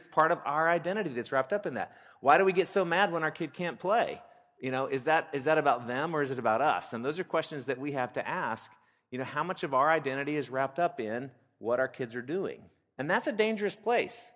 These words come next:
for us as parents. If we're upset with them because they're not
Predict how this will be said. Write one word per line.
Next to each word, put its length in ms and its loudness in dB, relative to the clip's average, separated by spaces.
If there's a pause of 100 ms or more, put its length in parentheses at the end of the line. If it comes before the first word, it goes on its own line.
(540)
for 120 6
us 420 4 (140)
as 120 -8
parents. 500 -6 (480)
If 400 2
we're 300 0
upset 480 6
with 180 0
them 400 0
because 340 -4
they're 280 2
not 360 0